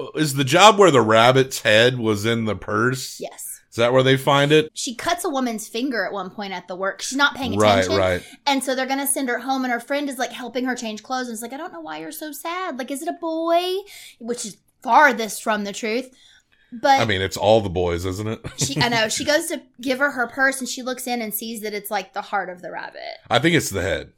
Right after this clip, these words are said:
Speaker 2: We, we see later that she had cut it out with the man's razor.
Speaker 1: Right,
Speaker 2: And
Speaker 1: right.
Speaker 2: she's also, the second night, she took it out of the fridge like she was maybe gonna cook it, you thought.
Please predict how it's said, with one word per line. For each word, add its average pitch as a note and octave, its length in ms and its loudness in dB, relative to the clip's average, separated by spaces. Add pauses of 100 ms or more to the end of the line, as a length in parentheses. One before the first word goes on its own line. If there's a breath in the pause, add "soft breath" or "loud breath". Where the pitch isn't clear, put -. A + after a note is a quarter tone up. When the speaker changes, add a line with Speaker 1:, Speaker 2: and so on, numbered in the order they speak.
(160)
Speaker 2:
We, A#3+ 280 -10
we C4 140 -8
see C#4+ 240 -4
later A#3+ 320 2
that - 160 -6
she A3 140 -4
had G#3+ 180 -6
cut - 420 -6
it G#3+ 220 -6
out G#3+ 240 2
with A3 220 -10
the A#3 60 -4
man's G#3+ 540 -4
razor. F3+ 680 -6 (100)
Speaker 1:
Right, E2 240 -2
Speaker 2:
And - 20 0 (100)
Speaker 1:
right. A#3+ 60 -2
Speaker 2:
she's D4 240 -6
also, C#4 520 -4 (200 soft breath)
the B3+ 100 -10
second C4+ 500 -4
night, B3+ 400 -6
she - 120 -8
took D#4+ 280 -6
it G4 40 -2
out F4 140 0
of B3 80 -4
the A#3 80 -8
fridge C4 400 -6
like A3 160 -6
she - 140 -10
was A3 120 -6
maybe A3+ 300 -4
gonna G3+ 220 -6
cook - 280 -8
it, C4+ 160 -4
you G#3 140 -10
thought. F#3+ 320 -2